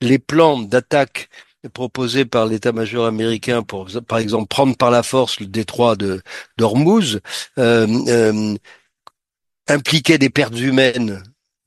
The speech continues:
inacceptables aujourd'hui pour un président américain, même, même un ou deux, et là il y aurait eu beaucoup plus, et, et, et, et parce qu'on se, euh, on, on aurait eu face à des,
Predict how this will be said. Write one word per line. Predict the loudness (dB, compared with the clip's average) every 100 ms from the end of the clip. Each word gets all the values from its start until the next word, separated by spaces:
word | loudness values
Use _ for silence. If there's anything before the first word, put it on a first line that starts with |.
| _ _ _ _ -18 -2
inacceptables | 0 4 4 4 2 4 4 4
aujourd'hui | 2 0 0 0
pour | -2
un | -4
président | -2 -2 0 0
américain, | 0 -2 -2 0 0
même, | 2 0 -2
même | -4 -2 0
un | 0
ou | 2
deux, | 4 4 2
et | -2 -4
là | -4
il | -4
y |
aurait | -4 -6
eu | -6
beaucoup | -8 -10 -8
plus, | 0 0 0 -4 -8 -12 -12 -4
et, | 2
et, | 2 4 6
et, | 6 4 2 2
et | -2
parce | -2 -4
qu'on | -4 -6
se, | -4
euh, | -4 -4 -6 -6 -6 -4 -4
on, | -4 -4 -2
on | -2
aurait | 0 0
eu | 0 0
face | 0 0 0
à | -2
des, | -2